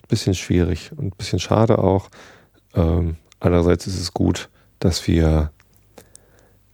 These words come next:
jetzt nichts überstürzen und irgendwie möglicherweise Fehler machen, die wir dann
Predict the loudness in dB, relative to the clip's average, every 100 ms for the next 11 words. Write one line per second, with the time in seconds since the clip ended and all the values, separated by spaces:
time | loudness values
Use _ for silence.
0 | _ -2 0 0 0 0 0 2 0 0
1 | 0 2 0 0 0 -2 -4 -4 -2 0
2 | 0 0 0 -2 0 2 0 0 0 2
3 | 0 -2 -4 -2 0 0 0